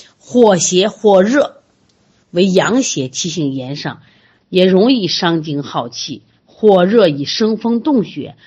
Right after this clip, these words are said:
而且容易易发我们说就是肿痈这样的病，我们就知道啊，和热有关的就考虑什么呀？火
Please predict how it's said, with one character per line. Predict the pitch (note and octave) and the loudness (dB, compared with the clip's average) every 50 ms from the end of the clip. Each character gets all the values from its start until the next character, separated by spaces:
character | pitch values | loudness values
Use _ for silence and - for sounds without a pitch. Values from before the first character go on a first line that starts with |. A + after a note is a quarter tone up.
| _ _ | _ _
而 | - C#3+ D#3 D#3 | -8 -6 -6 -6
且 | D#3 D3+ B2 | -6 -8 -8
容 | C3+ D3 C#3+ D3+ E3 | -8 -6 -4 -4 -4
易 | D#3+ C#3 A#2+ - _ _ _ _ | -4 -4 -8 -10 _ _ _ _
易 | - G3 F#3 D#3+ C#3 | -8 -6 -4 -4 -6
发 | - E3 D3 D#3 - | -6 -8 -10 -10 -10
我 | - A#2+ | -10 -10
们 | B2+ C3+ | -10 -10
说 | C3+ - C#3+ B2 A#2+ - _ _ _ _ _ _ | -12 -12 -12 -12 -12 -14 _ _ _ _ _ _
就 | - D3 | -16 -14
是 | - - D3 - _ - | -14 -14 -16 -16 _ -12
肿 | - D3+ C3+ C3+ C#3+ D3+ - - | -12 -12 -12 -12 -16 -18 -16 -10
痈 | G3+ F#3 G3+ B3 C4+ C#4 C4+ A3 | -6 -2 0 2 2 2 0 0
这 | - G#3+ | -2 -4
样 | D3+ B2+ B2+ B2 | -4 -6 -10 -14
的 | A#2+ B2+ | -14 -14
病， | C3 - D#3 C#3 C3 D#3 _ _ _ _ _ _ _ _ _ - | -14 -12 -12 -12 -12 -14 _ _ _ _ _ _ _ _ _ -16
我 | D3+ | -12
们 | C3+ D3 C#3+ | -10 -10 -8
就 | D#3+ D3 | -8 -10
知 | C#3+ - D#3 D3 | -10 -10 -12 -12
道 | E3 C#3+ | -10 -10
啊， | - - F#3+ G3+ E3+ D3+ C3 B2 - _ _ _ _ | -10 -6 -4 -4 -4 -4 -6 -8 -12 _ _ _ _
和 | _ - D#3+ | _ -10 -6
热 | F3+ G3+ A3 C4+ D4+ C4+ G#3 D3+ | -4 -2 -2 0 0 0 0 -2
有 | B2+ C3 B2+ F#2 | -4 -6 -10 -14
关 | - _ - C3+ C3 C3 C3+ | -14 _ -14 -12 -12 -12 -14
的 | - - - | -14 -18 -20
就 | _ D#3+ | _ -20
考 | D#3 - - - - - | -20 -20 -20 -20 -20 -20
虑 | C#3+ C3 C3 | -20 -20 -16
什 | - - - | -16 -16 -16
么 | C#3+ D3 | -18 -20
呀？ | D3+ - | -20 -20
火 | - - _ - C#3+ - - | -20 -18 _ -12 -12 -12 -12